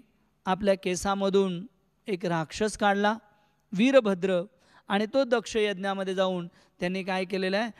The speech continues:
सर्व यज्ञाचा विध्वंस केलेला आहे, दक्षाचं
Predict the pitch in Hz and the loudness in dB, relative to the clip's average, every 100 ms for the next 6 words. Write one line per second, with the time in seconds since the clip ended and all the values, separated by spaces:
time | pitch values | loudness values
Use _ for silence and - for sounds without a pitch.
0 | - - - 208 214 214 214 214 196 180 | -20 -10 0 4 4 2 2 2 0 -2
1 | 175 185 175 190 175 165 160 180 170 180 | -2 -4 0 0 0 0 -2 -2 -4 -6
2 | 165 170 165 165 160 135 190 - _ _ | -6 -4 -2 -2 -2 -4 -8 -16 _ _
3 | _ _ _ _ _ _ _ _ - 170 | _ _ _ _ _ _ _ _ -4 -2
4 | 165 196 190 202 196 | 0 0 0 2 0